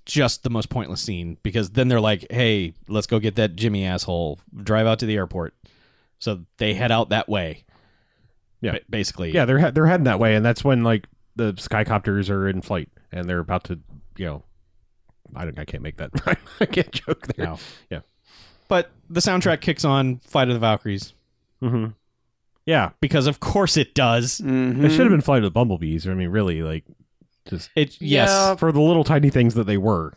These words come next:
Speaker 1: Apocalypse Now had just come out, and they probably thought they were being clever.
Speaker 2: Yeah, they thought. <laughs>
Speaker 4: I mean,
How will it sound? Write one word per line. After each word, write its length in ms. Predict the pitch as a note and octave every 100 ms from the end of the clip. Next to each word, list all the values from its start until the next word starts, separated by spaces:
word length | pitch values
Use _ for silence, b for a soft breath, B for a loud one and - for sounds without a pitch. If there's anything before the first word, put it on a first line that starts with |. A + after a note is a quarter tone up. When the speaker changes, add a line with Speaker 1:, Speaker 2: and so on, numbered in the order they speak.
| -
Speaker 1:
Apocalypse 480 | - D3 C#3+ C3+ -
Now 200 | B2+ A2+
had 180 | A2 F2+
just 260 | G#2 F#2+
come 160 | - F#2+
out, 220 | F2 F2 _ _
and 180 | G#2+ G2+
they 80 | G2
probably 300 | F#2 F#2+ F2
thought 200 | F2 D#2
they 80 | E2
were 60 | D2+
being 160 | D2+
clever. 300 | C#2+ - G2+ _ _ _ _ _ -
Speaker 2:
Yeah, 640 | F3 F#3+ G3+ G#3 G#3+ G#3 A3+ F#3+ _ -
they 100 | D#3
thought. 300 | G3 F3+ - _ F#3
<laughs> 240 | D3 -
Speaker 4:
I 760 | D#3 - A3+ G#3+ - G#3+ B3 A3+
mean, 480 | A#3 A3+ A3+ G3+